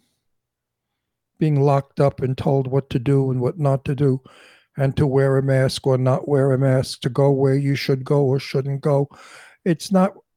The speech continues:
the American way. You know, American people like freedom, and we like to have our choices, our own. We don't like to be dictated by a government. That's communism or other countries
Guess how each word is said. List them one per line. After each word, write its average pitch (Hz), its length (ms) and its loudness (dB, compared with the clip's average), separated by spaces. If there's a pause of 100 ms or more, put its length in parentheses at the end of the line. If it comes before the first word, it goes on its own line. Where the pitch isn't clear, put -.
(100)
the 175 140 2
American 139 640 0
way. 135 340 0
You 160 140 0
know, 135 180 2
American 135 600 -2
people 139 360 -4
like 131 240 -2
freedom, 139 460 -2
and 127 120 -8
we 135 120 2
like 139 260 0
to 147 100 -6
have 135 200 -2
our 135 160 -2
choices, 139 720 -4 (460)
our 131 240 0
own. 139 480 2 (280)
We 147 140 -2
don't 151 220 0
like 139 240 -2
to 135 100 -8
be 127 160 -4
dictated 123 720 -4
by 123 160 -4
a 120 80 -4
government. 120 540 -2 (1400)
That's - 200 -2
communism 135 720 2
or 131 200 2
other 127 180 2
countries 143 720 -2